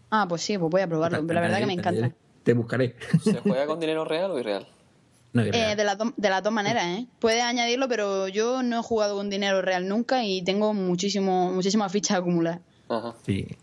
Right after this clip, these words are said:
Speaker 2: o sea, porque simplemente por el día de coger de venir todos los días y luego después tienes una lotería diaria y luego tienes un montón de cosas que, hombre, prácticamente es muy complicado el quedarte sin fichas. O sea, a menos que hagas mucho el burro.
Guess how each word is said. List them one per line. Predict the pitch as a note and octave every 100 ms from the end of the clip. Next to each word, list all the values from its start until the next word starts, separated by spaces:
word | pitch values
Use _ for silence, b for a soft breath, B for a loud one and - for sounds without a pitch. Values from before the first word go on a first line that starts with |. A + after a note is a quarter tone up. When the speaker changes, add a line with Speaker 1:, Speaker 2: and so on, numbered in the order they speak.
| -
Speaker 2:
o | -
sea, | A2+
porque | G2+ G2+ G2+
simplemente | B2 A#2 A#2
por | A#2 A2+
el |
día | A2+ A#2+ A#2
de | A2
coger | A2 A2 A2+
de | A2
venir | A2 A2 G#2+
todos | A2+
los | G#2+ G#2
días | C3 B2+ A#2 A#2
y |
luego | A2+ A2
después | A2+ A#2
tienes | A#2 G#2+
una |
lotería | G#2+ G#2 A2 G#2+
diaria | G#2+ B2 B2 A#2 A#2 A#2 - B B B B
y |
luego | A#2+
tienes | G#2+ A2+
un | A#2
montón | A2+
de | A#2
cosas | A2+ B2+
que, | B2
hombre, | G#2+ F#2+
prácticamente | A#2 A#2 B2 B2+ A#2
es |
muy | B2 B2+
complicado | A#2+ A2 A2+ A#2+ B2
el | A#2+
quedarte | G#2+ G#2
sin | F2+ F#2+
fichas. | - - - - - _ _ _ _ _ _ _
O | -
sea, |
a | F#2+
menos | A#2+ B2
que |
hagas | B2+ B2+
mucho | B2 A2+
el | A2+
burro. | A2 - F3+